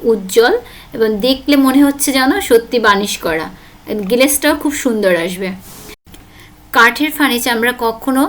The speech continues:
নরমাল পানি দিয়ে পরিষ্কার করব না, তাহলে ফার্নিচারের উজ্জ্বলতা নষ্ট হয়ে যায় এবং ফাঙ্গাস পড়ে।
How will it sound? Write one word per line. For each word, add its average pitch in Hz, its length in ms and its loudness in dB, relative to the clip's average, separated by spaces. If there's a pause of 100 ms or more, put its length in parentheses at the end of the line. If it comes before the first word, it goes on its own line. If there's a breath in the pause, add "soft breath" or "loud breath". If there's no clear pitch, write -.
(420 loud breath)
নরমাল 220 440 0
পানি 220 300 -2
দিয়ে 254 180 0
পরিষ্কার 220 460 0
করব 196 320 0
না, 196 140 -8 (160)
তাহলে 240 340 -2 (1300 loud breath)
ফার্নিচারের 247 500 2
উজ্জ্বলতা 247 420 2
নষ্ট 240 360 -4
হয়ে 262 180 0
যায় 277 140 0
এবং 233 240 -4
ফাঙ্গাস 202 400 -4
পড়ে। 196 260 -6